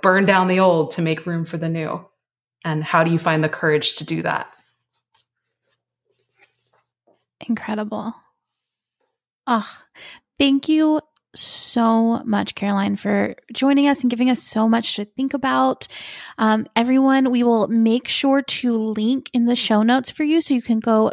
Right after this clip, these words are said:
Speaker 2: grab the book. It is out now. Um, it is beautiful and just incredible. So definitely make sure to go grab it.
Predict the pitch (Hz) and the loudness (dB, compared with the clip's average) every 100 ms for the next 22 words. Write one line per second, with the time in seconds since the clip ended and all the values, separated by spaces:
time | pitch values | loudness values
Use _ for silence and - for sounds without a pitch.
0 | - 220 214 208 - 302 254 240 226 220 | -4 -6 -4 -4 -2 0 0 -2 -6 -6
1 | 220 - 214 247 233 226 214 220 226 - | -6 -4 -2 0 -2 -2 0 0 0 -8
2 | - - - - 214 214 226 220 - _ | -18 -20 -8 0 2 2 2 0 -2 _
3 | - - 226 233 262 311 294 240 - 208 | -16 -6 0 4 4 4 2 0 -4 -2
4 | 202 214 240 - 220 214 208 208 208 - | 2 2 0 -2 0 2 2 0 -2 -6
5 | - 220 - - _ _ _ _ _ 247 | -4 -2 -4 -12 _ _ _ _ _ 0
6 | 247 - 208 202 214 220 214 214 208 262 | 0 0 0 0 -2 0 -2 0 -2 0
7 | 262 247 220 - 220 202 - 214 208 196 | 0 0 -2 -4 -4 -4 -6 -8 -6 -6
8 | 202 220 220 269 277 302 294 | -8 -6 -2 0 2 2 0